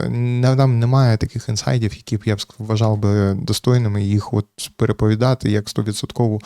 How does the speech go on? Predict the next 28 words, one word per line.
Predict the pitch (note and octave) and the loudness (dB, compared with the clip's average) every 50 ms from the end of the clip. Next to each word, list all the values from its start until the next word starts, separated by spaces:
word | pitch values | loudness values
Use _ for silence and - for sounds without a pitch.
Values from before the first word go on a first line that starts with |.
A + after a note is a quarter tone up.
| - - - - | -12 -18 -18 -12
правду. | - - A2 G2+ - - - - - - - _ _ - | -6 -4 -4 -2 -4 -6 -10 -12 -14 -18 -20 _ _ -2
Але | - E3+ F3+ - - _ _ _ - _ _ _ _ _ _ _ _ - | 0 0 0 0 -2 _ _ _ -20 _ _ _ _ _ _ _ _ -12
глобальний | B2 C3 C#3+ D#3+ E3+ E3 D3+ C#3 B2+ A#2+ _ _ _ _ _ _ _ _ _ _ _ _ _ _ _ | -10 -8 -8 -6 -6 -6 -6 -6 -8 -12 _ _ _ _ _ _ _ _ _ _ _ _ _ _ _
наратив, | - C#3 C3 C3+ D3+ D#3 - A3+ E3+ | -10 -4 -2 -2 -2 -2 -2 0 0
він | C#3 A#2+ A#2+ | 0 0 0
дуже | C3+ C3+ A#2 G#2+ | -2 -2 -4 -4
простий. | - - A2 - - - A2 A2 C3+ - _ _ _ _ _ _ _ _ _ _ - - _ _ _ | -6 -6 -6 -6 -6 -8 -8 -10 -10 -12 _ _ _ _ _ _ _ _ _ _ -20 -20 _ _ _
Позиція | - - D#3+ D#3+ E3 D3 - - A#2 G#2+ G2 G2 A2 | -4 -2 0 0 0 -2 -2 -2 -4 -4 -6 -6 -10
сторін | - - - - C3+ C3 A#2 G#2+ G#2 G2+ - _ - | -12 -6 -2 -2 -2 0 -2 -4 -6 -8 -12 _ -20
дуже | A#2 A#2+ A#2+ C#3+ C3+ A#2+ - A2 G#2+ | -12 -6 -4 -4 -2 -2 -2 -4 -4
різна, | B2+ E3+ G#3 G#3 - F#3 F3 D#3+ - _ _ _ - | -4 -2 -2 -2 -2 -2 -2 -2 -4 _ _ _ -8
очікувати | - - - D3+ C3+ - A#2 A2 G#2+ G2+ G#2 - G2+ G#2 - _ _ _ | -4 0 0 0 0 0 -4 -6 -6 -6 -6 -8 -10 -10 -10 _ _ _
щось | _ _ - C#3 C3+ A#2+ - - | _ _ 0 0 0 0 0 -4
великого | G#2+ G#2+ B2 C3+ B2+ A#2+ - A2 G2 G2+ G#2 - | -4 -2 0 0 0 -2 -4 -6 -4 -4 -6 -6
не | - C3 - B2 | -6 -4 -4 -2
треба. | - - F#3+ G3+ G3 F3 E3+ D#3 D3 - _ _ _ _ _ _ _ - | 0 2 4 4 4 4 2 0 0 -4 _ _ _ _ _ _ _ -2
Скоріш | C3+ C3+ C#3 C3+ B2 G#2+ | 0 0 0 0 -2 -4
за | G#2+ A2 A2+ | -4 -6 -6
все, | G#2+ - - - C3 C3 A#2+ A2+ A2+ | -6 -4 -4 -2 -2 -2 -2 -2 -4
ці | A2 - - A#2 | -6 -6 -6 -6
перемовини | - - A#2+ A#2+ A#2 A2+ A#2+ B2 B2 A#2 A2+ A2 A2 G#2 | -6 -4 -4 -2 -2 0 0 0 0 0 -2 -2 -2 -2
не | G2+ G#2 A2 B2+ C3 B2+ | -2 -2 0 0 0 0
закінчаться | A2+ A2 G2+ A#2 B2+ B2 A#2+ - A#2 - - - | -2 -4 -4 -4 -4 -4 -4 -6 -10 -12 -10 -8
чимось | G#3+ - - C3 A#2 G#2+ G#2+ G2+ - - - - | -6 -4 -4 -2 -2 -2 -4 -4 -6 -8 -10 -8
дуже | A2 A2+ A#2 A2+ G#2+ G#2+ | -4 -4 -2 0 0 0
гнуч-, | G2 G2+ A2+ A#2+ A#2 - - - B2 | 0 0 0 0 0 0 -2 -2 -2
гучним | A2+ A2 A#2+ B2 - - - C#3 C#3 C3+ B2 A#2 | 0 2 2 2 2 0 2 4 4 4 4 0
або, | A#2 - G#2+ G2+ G#2 G#2 G#2+ G2+ | -2 -6 -8 -6 -4 -4 -4 -4